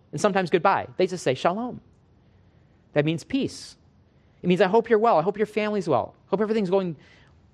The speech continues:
holistically for you. Hope you're healthy." Shalom means, "May you have rest and prosperity in every part of life." That's what they want. The nation of Israel longs for peace. But this morning, if we read the scripture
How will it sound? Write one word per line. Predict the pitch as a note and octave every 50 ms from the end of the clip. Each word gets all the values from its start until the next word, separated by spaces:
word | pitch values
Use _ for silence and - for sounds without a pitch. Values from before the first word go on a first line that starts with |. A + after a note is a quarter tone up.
| _ _ _ - -
holistically | G#3 G3 F3+ F3+ G3+ G#3 - - - - G3+ G#3 F3+ D3+
for | C#3 - C#3 B2
you. | A#2+ A#2+
Hope | D#3 A3 G#3+ -
you're | B3+ G#3+
healthy." | - - - F3+ F#3 D#3+ - - - B2 A2+ - - - - _ _ _ _ _ _ _ _ _ - -
Shalom | - - - A3 G#3+ G#3+ A#3 B3+ C4 A#3+
means, | A#3 G#3 G3 G3 - - - -
"May | G3 G3+
you | A3 A#3 B3 G#3+
have | G#3+ A3 G#3 D#3+
rest | F3 F3+ A3 B3+ C#4 C4+ - - -
and | F#3 G3 F#3+
prosperity | - - A3+ G#3 F#3+ - - B3 B3 B3 A#3+ G#3+ F#3+ F#3
in | F#3 - -
every | - C4 C#4+ D4 D4+
part | - - C#4 B3+ A3+
of | G3+ F3
life." | F#3 F3+ F#3+ - - - - - - _ _ _ _ _ _ _ _ _ _ _ _ _ _ _
That's | A3 C4+ C4+ - -
what | D4+ C#4+
they | - B3+
want. | A3+ G#3 A3 G3+ C#3+ A2+ - - - -
The | G3
nation | F#3+ G3+ B3+ D#4 D4+ - D#4 C#4+
of | C4 G3+
Israel | A#3 A#3+ A3 - F#3 E3 D#3 D3+ D3 D3+ -
longs | - F#3 G3 A#3 C4 C4 A#3 G#3 G3+ G3 - - _
for | - G3
peace. | - - - A3 D#3+ B2 - - - - - - - _ _ _ _ _ _ _ _ _ _ _ _ _ _ _ _ _ _ _
But | -
this | D#3+ E3 D#3 -
morning, | G3 G#3 G#3 F#3 E3 D3 C3 B2 B2+ - - _ _ _
if | D3 B2
we | D3+ G3 G#3
read | G#3 G#3+ G3+
the | D#3 D#3
scripture | - - F3+ E3+ - - D#3 C3+ A#2 G#2+ -